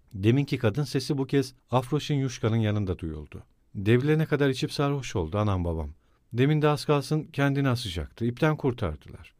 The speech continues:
Bir koşu bakkala gidecek kızımı da göz kulak olması için kendine bırakmıştım. Şu olanlara bak. Şuradaki satıcı kadın anam babam. Şu bizim satıcı kadın. Hemen şurada otururuz. İşte şurada, baştan ikinci ev." Kalabalık dağılmaya başladı.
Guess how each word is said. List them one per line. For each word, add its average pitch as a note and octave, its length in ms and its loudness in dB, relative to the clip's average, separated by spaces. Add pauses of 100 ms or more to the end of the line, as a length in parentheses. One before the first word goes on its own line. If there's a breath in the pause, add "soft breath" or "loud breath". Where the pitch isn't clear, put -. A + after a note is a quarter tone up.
(140)
Bir D#3+ 80 -6
koşu D#3 460 2
bakkala D3 340 2
gidecek B2+ 400 -2
kızımı C3+ 340 0
da C3 80 2
göz B2 220 2
kulak C#3 260 0
olması C3 320 0
için C3+ 200 -4
kendine B2 440 0
bırakmıştım. D#2 560 -8 (200)
Şu - 180 2
olanlara A#2+ 480 6
bak. - 220 -14 (240)
Şuradaki F3+ 380 2
satıcı D3 360 -4
kadın F#2+ 240 0
anam E2+ 260 -2
babam. D2+ 300 -6 (260)
Şu E3+ 220 0
bizim E3 220 2
satıcı A#2+ 380 -2
kadın. D#2+ 300 -8 (220)
Hemen E3 280 4
şurada E3 280 0
otururuz. D2 560 -4 (240)
İşte D3+ 240 -2
şurada, G2+ 400 -2
baştan B2+ 300 0
ikinci B2 320 -2
ev." D2 100 -6 (280)
Kalabalık D#3+ 480 2
dağılmaya A2 480 2
başladı. C#2+ 500 -10